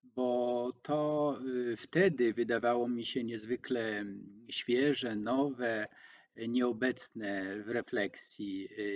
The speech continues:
z jaką, e, się stykałem, bo albo była nieobecna religia, e, jak w szkole, e,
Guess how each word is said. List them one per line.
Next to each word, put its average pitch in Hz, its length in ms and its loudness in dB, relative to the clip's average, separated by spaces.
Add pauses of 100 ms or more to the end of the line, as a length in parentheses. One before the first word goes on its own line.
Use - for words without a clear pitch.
(640)
z - 240 -20
jaką, 104 480 -6 (580)
e, 110 220 -12
się - 200 -12
stykałem, 120 920 2
bo 113 480 0
albo 123 340 2
była 107 640 -2
nieobecna 120 1000 0 (600)
religia, 139 1040 2
e, 143 100 -2 (640)
jak 123 260 -2
w - 60 -6
szkole, 110 420 2
e, 104 220 -2